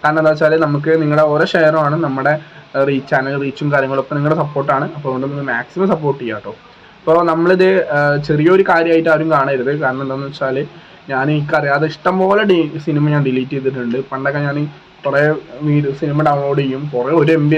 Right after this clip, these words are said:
രണ്ട് എം ബി ഒക്കെ കൊടുത്തിട്ട്, സോറി, ഒരു ജി ബി, രണ്ട് ജി ബി ഒക്കെ കൊടുത്തിട്ട് നമ്മൾ, ഏഹ്, ഡൗൺലോഡ് ചെയ്യും. ഡൗൺലോഡ് ചെയ്യുന്ന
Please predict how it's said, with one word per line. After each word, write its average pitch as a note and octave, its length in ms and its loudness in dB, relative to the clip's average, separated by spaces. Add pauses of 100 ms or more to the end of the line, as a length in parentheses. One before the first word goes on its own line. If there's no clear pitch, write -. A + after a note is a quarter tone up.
രണ്ട് C#3 200 -2
എം C#3 100 -4
ബി C#3 80 2
ഒക്കെ D3 120 -4
കൊടുത്തിട്ട്, C3+ 380 -4 (480)
സോറി, B2 160 -4 (100)
ഒരു C3+ 160 0
ജി C#3+ 140 0
ബി, D3+ 140 2
രണ്ട് C#3+ 240 0
ജി D3 160 2
ബി D3 100 4
ഒക്കെ D3 200 0
കൊടുത്തിട്ട് C#3 420 0
നമ്മൾ, C3+ 220 -2 (320)
ഏഹ്, C3 200 -2
ഡൗൺലോഡ് C3+ 440 0
ചെയ്യും. C3+ 180 -4 (100)
ഡൗൺലോഡ് C3+ 380 0
ചെയ്യുന്ന E3 180 4